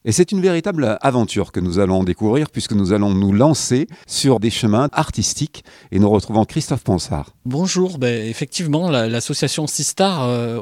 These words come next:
Speaker 2: aujourd'hui est, est ravie d'accueillir, en fait, euh, l'emménagement de, de cette fameuse aventure, euh, sur les contes de fées, en fait, initiée par, euh, notre Véronique Soriano préférée.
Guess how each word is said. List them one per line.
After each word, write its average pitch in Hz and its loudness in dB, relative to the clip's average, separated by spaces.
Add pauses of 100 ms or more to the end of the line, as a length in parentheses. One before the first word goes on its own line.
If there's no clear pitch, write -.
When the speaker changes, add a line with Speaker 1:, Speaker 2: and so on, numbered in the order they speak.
Speaker 2:
aujourd'hui 135 -2
est, 113 -2
est 113 0
ravie 143 0
d'accueillir, 131 -2
en 117 -2
fait, - -6
euh, 117 -2 (160)
l'emménagement 143 0
de, 123 0
de 117 -10
cette - -10
fameuse 135 2
aventure, 123 -2
euh, 113 -4 (160)
sur 127 -4
les 120 -2
contes 202 0
de 156 2
fées, 131 -2
en 139 -2
fait, 123 -8 (160)
initiée 170 2
par, 120 -4
euh, 113 0
notre 117 -4
Véronique 131 0
Soriano 127 0
préférée. 123 -4